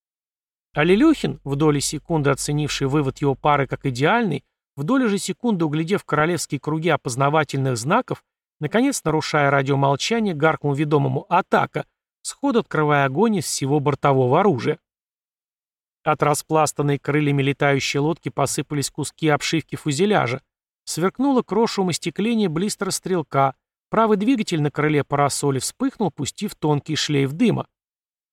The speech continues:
Одновременно в тесной паре ударил ведомый, добавив. Яки пронеслись выше, расходясь в разные стороны. Однако ответного огня летчики не заметили, внезапность была достигнута полная.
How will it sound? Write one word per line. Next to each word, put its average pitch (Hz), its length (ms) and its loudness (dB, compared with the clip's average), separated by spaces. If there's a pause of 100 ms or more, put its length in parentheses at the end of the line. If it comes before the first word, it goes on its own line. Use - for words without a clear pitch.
(220)
Одновременно 147 680 2
в - 80 -16
тесной 151 400 -2
паре 156 340 2
ударил 147 400 2
ведомый, 170 460 0
добавив. 131 560 -2 (1400)
Яки 240 300 0
пронеслись 240 580 0
выше, 175 360 -2
расходясь 151 520 -2
в 143 40 -2
разные 139 340 0
стороны. 135 480 -4 (540)
Однако 151 420 2
ответного 143 500 0
огня 151 280 0
летчики 160 440 -2
не 151 80 -2
заметили, 143 520 -2
внезапность 160 560 0
была 156 180 2
достигнута 151 600 -2
полная. 135 580 2